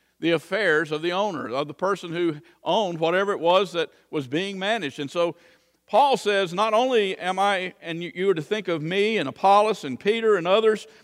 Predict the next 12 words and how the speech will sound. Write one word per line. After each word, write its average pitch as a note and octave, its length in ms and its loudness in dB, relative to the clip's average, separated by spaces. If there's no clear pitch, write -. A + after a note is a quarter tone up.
as F3 380 0
servants G#3+ 760 2
of D3 140 -2
Christ, D#3 420 2
ministers F3+ 460 -4
of C#3 100 -8
Christ, F3+ 340 2
but F#3 160 -8
stewards F#3+ 1040 -2
of F3+ 240 0
these G3+ 360 -4
mysteries. A#3 580 -10